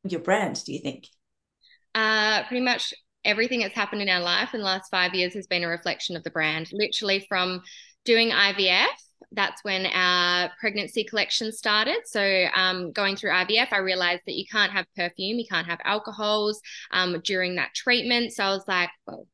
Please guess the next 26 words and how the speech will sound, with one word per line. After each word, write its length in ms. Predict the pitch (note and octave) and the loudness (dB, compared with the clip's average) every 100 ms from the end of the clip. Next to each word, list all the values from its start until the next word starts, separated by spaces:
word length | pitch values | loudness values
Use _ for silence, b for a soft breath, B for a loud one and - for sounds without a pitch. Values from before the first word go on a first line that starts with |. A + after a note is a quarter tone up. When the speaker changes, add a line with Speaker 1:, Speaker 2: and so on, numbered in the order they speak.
| _ | _
Speaker 2:
I 80 | - | -16
threw 180 | - F#3 | -8 -4
out 160 | E3 - | -4 -4
all 80 | |
my 160 | F3 D#3+ | -4 -4
perfumes. 580 | D#3+ F3+ - G#3 E3+ D#3+ | -2 -2 0 -2 -2 -4
I 60 | |
threw 160 | D#3+ F3+ | -4 0
out 80 | E3+ | 0
anything 300 | F#3+ G3 F#3+ | 0 -2 -4
that 100 | D#3 | -2
had 140 | F3+ - | -2 0
fragrance 480 | F#3+ F3+ E3+ D#3 - | 2 2 2 -6 -8
in 80 | D3+ | -8
it. 40 | |
I 80 | A#2 | -8
was 140 | D3+ | -8
like, 160 | F#3 - | -8 -8
"Okay, 160 | - F3+ | -4 -4
I 20 | |
need 100 | F3+ | -2
to 60 | G3 | 0
get 160 | G#3 | -2
rid 100 | F#3 | -2
of 60 | F3+ | -4
that 180 | E3+ | -4